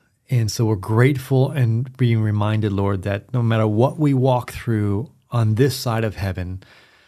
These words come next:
that you're walking through with us. And so, Father, I pray, God, for, for that lonely spouse whose spirit's lonely, whose mind is, is wandering and, and wondering.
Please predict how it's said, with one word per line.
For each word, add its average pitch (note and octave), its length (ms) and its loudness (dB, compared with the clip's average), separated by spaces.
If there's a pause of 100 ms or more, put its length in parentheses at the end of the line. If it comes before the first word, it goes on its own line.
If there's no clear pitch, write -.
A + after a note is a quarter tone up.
(340)
that A2+ 220 -4
you're A#2+ 120 4
walking A2 440 0
through G#2 320 -4
with G2 320 -2
us. - 560 -12 (720)
And B2 140 -4
so, C3 120 2
Father, C3+ 280 4
I C#3 100 4
pray, C#3 280 0
God, B2+ 260 2
for, B2 360 -2
for C3 180 -2
that B2+ 160 2
lonely C3 680 2 (320)
spouse - 1040 -6 (420)
whose A#2+ 200 -2
spirit's C3+ 580 0
lonely, C3 480 4
whose A2 420 0 (340)
mind C3 560 4
is, A2 320 0
is B2 280 -2
wandering B2+ 1120 0
and, G#2 220 -2
and G#2+ 180 -2
wondering. A#2 640 2